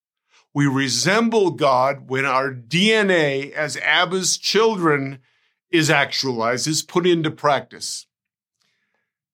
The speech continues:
See here, this is what Jesus said. <clears throat> "But I say to you, love your enemies and pray for those who persecute you,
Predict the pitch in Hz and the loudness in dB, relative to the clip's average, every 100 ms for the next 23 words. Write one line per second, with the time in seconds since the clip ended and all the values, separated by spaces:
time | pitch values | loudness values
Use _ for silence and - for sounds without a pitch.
0 | _ _ _ - - - 170 135 123 - | _ _ _ -10 -2 2 2 4 2 0
1 | - _ _ _ _ - 131 - 123 120 | -8 _ _ _ _ -6 -4 -4 -4 -6
2 | 120 120 107 110 92 - - _ _ _ | -6 -4 -6 -8 -10 -10 -12 _ _ _
3 | - _ _ _ - - - - - - | -20 _ _ _ -2 0 0 0 -4 -4
4 | - _ _ _ _ _ _ _ _ _ | -12 _ _ _ _ _ _ _ _ _
5 | _ _ _ _ _ _ _ _ - - | _ _ _ _ _ _ _ _ -20 -8
6 | - 156 151 - 185 185 156 127 117 95 | 0 2 2 2 2 2 2 0 -2 -6
7 | 117 160 160 170 165 165 160 147 143 131 | 0 0 2 0 2 2 2 0 -2 -4
8 | - 139 120 - 165 165 147 135 139 131 | -6 -8 -10 -2 0 2 0 -2 -4 -2
9 | 135 135 135 - 147 156 139 131 - - | -2 -2 -8 -4 -4 -2 -4 -8 -8 -8
10 | 110 117 113 | -6 -6 -8